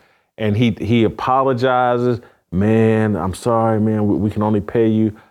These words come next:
think, four hundred dollars a column," which is, I was making far more money than that in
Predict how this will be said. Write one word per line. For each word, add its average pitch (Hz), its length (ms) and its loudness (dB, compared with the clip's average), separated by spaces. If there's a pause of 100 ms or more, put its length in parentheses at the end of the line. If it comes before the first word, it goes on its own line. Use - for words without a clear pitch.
(120)
think, 110 180 -2
four 123 240 2
hundred 123 240 -2
dollars 107 380 0
a 98 60 -4
column," 80 440 -4 (600)
which 107 180 -6
is, 101 160 -2 (1300)
I 131 80 -4
was 131 160 0
making 127 360 -2
far 151 300 2
more 151 220 0
money 131 320 0
than 104 220 0
that 101 380 -2 (360)
in 101 260 -2